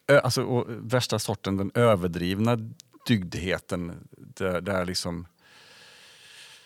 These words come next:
som jag tror, eller som jag upplever blir, det, det, det, det skräm-, det skapar hos mig en känsla av att liksom den här,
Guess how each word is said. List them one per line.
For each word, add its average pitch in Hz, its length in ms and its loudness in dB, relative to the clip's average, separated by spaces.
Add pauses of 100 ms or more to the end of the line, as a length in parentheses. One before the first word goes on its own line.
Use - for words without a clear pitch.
(260)
som 101 240 0
jag 95 160 2
tror, 110 520 6 (1080)
eller 95 200 -2
som 104 120 2
jag 104 80 6
upplever 98 540 4
blir, 101 300 0
det, 101 160 -4
det, 107 300 -4
det, 120 140 -2 (180)
det 170 400 -10
skräm-, 123 600 4
det 123 140 2
skapar 147 500 2
hos 135 160 0
mig 110 260 2
en 104 100 -2
känsla 98 400 -2
av 90 80 0
att 87 140 -4
liksom 95 260 -8
den 98 140 -4
här, 90 220 -4